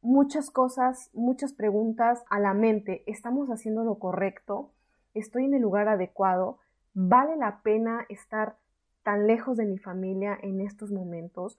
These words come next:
Cuando pasan situaciones así que no podemos controlar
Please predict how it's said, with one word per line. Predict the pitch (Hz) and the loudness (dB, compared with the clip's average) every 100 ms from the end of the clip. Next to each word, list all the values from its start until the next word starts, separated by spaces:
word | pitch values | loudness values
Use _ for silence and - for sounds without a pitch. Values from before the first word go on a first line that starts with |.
| - | -2
Cuando | 233 233 233 | 2 2 0
pasan | 254 247 294 | -2 -4 -4
situaciones | 269 226 202 202 226 240 220 | -4 -4 -6 -4 -4 -4 -6
así | 202 - 220 233 - _ - | -12 -6 -6 -6 -12 _ -2
que | 240 | 2
no | 226 226 | 2 2
podemos | 262 247 247 - | 2 2 0 -4
controlar | 196 190 185 185 196 240 | -8 -6 -4 -2 -2 -2